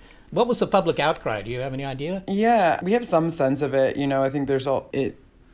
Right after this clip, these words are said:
Speaker 2: wasn't as widespread as you might think, but, you know, they had only ever planned a one-way mission. So I think that sort of, um, touched the nerve for a lot of people, I think especially in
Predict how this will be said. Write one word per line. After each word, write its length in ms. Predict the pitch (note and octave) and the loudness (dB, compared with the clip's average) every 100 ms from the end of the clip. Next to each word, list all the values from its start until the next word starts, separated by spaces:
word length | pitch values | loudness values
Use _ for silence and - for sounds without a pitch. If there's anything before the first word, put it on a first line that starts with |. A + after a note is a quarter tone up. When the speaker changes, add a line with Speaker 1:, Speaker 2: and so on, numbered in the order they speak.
| - | -14
Speaker 2:
wasn't 400 | D3+ D#3+ D#3+ D#3+ | -2 0 2 2
as 160 | D3 C#3+ | 0 2
widespread 560 | C#3+ C#3 C#3 D#3 C#3 | 2 2 -2 0 2
as 380 | C3+ C#3+ C3+ B2+ | 0 0 -2 -2
you 80 | C#3 | -2
might 220 | C3+ C3 | -2 0
think, 260 | G3+ F#3+ - | 0 0 0
but, 200 | E3+ - - - | 0 0 -20 -10
you 100 | - | -2
know, 200 | F3 D#3 | 2 2
they 600 | - D#3 E3+ E3 D#3+ D#3 - | 0 -2 2 4 2 0 -6
had 180 | C#3+ F3+ | 0 2
only 240 | E3+ F#3+ F#3 | 4 4 4
ever 160 | E3+ | 2
planned 360 | - E3+ F#3 D#3+ | 0 2 2 2
a 60 | |
one-way 260 | C3 C3 - | 0 -2 -2
mission. 480 | - D3 - - A2+ - - | -4 -6 -6 -8 -8 -14 -20
So 260 | - - E3+ | -4 4 6
I 140 | D#3+ | 4
think 300 | D#3 F3 E3 | 2 0 0
that 400 | D#3+ D3+ - - - - | 4 4 2 -12 -20 -12
sort 220 | - E3 | 0 2
of, 180 | D#3+ - | 2 2
um, 380 | D#3 C#3+ C3+ - | 2 4 0 -2
touched 280 | - F3 - D#3 | -2 -2 -2 -2
the 80 | |
nerve 400 | D#3+ D3+ F3 F3 | 2 4 4 2
for 120 | F3 D3 | 2 4
a 60 | |
lot 160 | C#3 C3 | 4 2
of 140 | C3+ | -2
people, 380 | - E3 D#3 C3+ | -4 -2 2 2
I 100 | C3+ | 2
think 160 | D3 C#3+ | 0 -2
especially 640 | D3 - D3+ E3 D#3 C#3+ | -2 -2 -2 0 2 2
in 200 | C3+ | 0